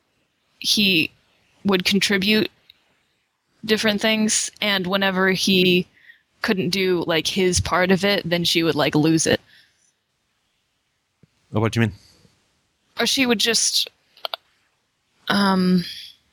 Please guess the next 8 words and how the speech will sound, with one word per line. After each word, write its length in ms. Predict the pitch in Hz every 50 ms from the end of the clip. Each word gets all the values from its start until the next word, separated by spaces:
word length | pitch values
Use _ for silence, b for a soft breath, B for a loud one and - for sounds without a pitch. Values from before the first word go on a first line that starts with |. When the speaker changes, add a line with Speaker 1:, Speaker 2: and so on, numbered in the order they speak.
| _ _ _ _ _ _ _ _ _ _ _ _ _ _ _ _ _ _ _ _ _ _ _ _ _ _ _ _ _ _ _ _ _ - - _ _ _ - - _ - - _ _ _ _ _ _ _ _ _ _ _ _ _ _ _ _ _ _ _ _ _ _ _ _ _ _ _ _ _ _ _ -
Speaker 1:
she 220 | - - - 240
was 200 | 226 226 226 -
just 200 | - 233 214 -
com-, 200 | - 233 196 - -
she 260 | - - - 226 226
would 120 | 214 220 190
act 260 | - 196 196 185 -
completely, 800 | - 208 196 - - 208 202 - 190 190 190 185 185 185 185 -